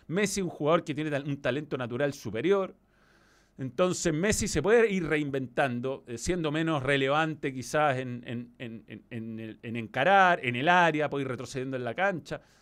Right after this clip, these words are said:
Cristiano depende de su exuberancia física, entonces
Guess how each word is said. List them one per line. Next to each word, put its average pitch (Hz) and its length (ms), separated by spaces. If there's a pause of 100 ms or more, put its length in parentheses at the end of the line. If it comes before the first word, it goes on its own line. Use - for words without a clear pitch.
(240)
Cristiano 233 460
depende 196 500
de 165 120
su 143 380
exuberancia 165 640
física, 110 460
entonces 151 560